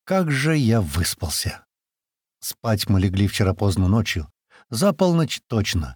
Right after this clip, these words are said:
когда гости уже стали расходиться. А вот еда на столе не убавлялась. С огромным трудом мы дошли до комнаты в этом доме, которую нам выделили для ночлега. Вернее, я шел,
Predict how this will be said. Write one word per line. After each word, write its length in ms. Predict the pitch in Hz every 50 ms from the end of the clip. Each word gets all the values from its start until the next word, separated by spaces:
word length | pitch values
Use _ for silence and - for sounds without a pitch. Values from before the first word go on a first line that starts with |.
| _ _ _
когда 400 | - 98 90 95 101 104 104 101
гости 340 | 98 107 104 - - -
уже 160 | 107 90 95 90
стали 300 | - - 110 98 95 98
расходиться. 720 | 92 92 - - 117 107 104 90 - - - 90 - - _ _ _ _ _
А 140 | 120 127 143
вот 180 | 147 127 104
еда 260 | 117 127 120 180 196
на 100 | 190 190
столе 380 | 185 - - 175 165 143 135 135
не 180 | 139 135 120 120
убавлялась. 760 | 123 117 120 117 107 98 95 95 92 87 90 - - - - _ _ _ _ _ _ _ _ _
С 100 | - -
огромным 500 | 165 156 185 226 233 220 214 208 202 196
трудом 360 | - 180 170 156 151 160 156 151
мы 160 | 139 135 120
дошли 260 | 110 110 - - 127
до 180 | 104 87 98 92
комнаты 600 | - 170 170 165 156 147 - 156 147 139 - -
в 140 | - 101 98
этом 320 | 101 - - 110 107 101
доме, 400 | 120 120 110 90 85 87 92 - _
которую 560 | - 110 98 - 127 113 107 107 101 98 92
нам 240 | 117 131 110 98 92
выделили 540 | 101 147 151 120 117 98 95 92 98 98
для 180 | 92 95 104 104
ночлега. 600 | 101 101 104 - - 98 92 92 82 78 73 - _ _ _ _ _ _ _ - _ -
Вернее, 580 | 107 113 117 113 120 120 117 113 110 110 117 - -
я 280 | 104 95 113 120 95 98
шел, 380 | - - 160 175 170 165 147